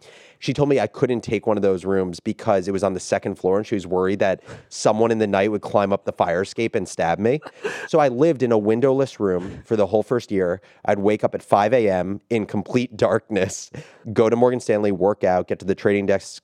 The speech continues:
desk at six thirty, work until, like, seven, come home, work on The Brew basically until, like, eleven or eleven thirty, and I did that every night for a year. And basically what happened was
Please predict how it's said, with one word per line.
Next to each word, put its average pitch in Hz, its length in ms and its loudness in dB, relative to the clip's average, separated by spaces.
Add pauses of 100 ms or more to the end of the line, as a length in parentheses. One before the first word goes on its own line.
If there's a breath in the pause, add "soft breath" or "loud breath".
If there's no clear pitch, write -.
(100)
desk 104 260 0
at 95 140 -4
six - 220 -8
thirty, 127 360 0 (380 soft breath)
work 113 280 2
until, 107 360 0
like, 90 260 0
seven, 110 600 -2
come 110 200 0
home, 104 400 0
work 107 220 2
on 104 140 0
The 98 80 0
Brew 92 320 -2
basically 98 480 -2
until, 90 320 0
like, 87 180 -2
eleven 98 400 0
or 92 80 2
eleven 90 240 0
thirty, 104 400 -2 (220 soft breath)
and 131 100 2
I 123 40 2
did 117 160 0
that 107 220 0
every 98 280 0
night 90 200 0
for 85 160 -4
a 85 60 -4
year. 78 300 -6 (400 loud breath)
And 123 260 0
basically 180 420 -2
what 123 140 0
happened 123 420 -2
was 95 340 0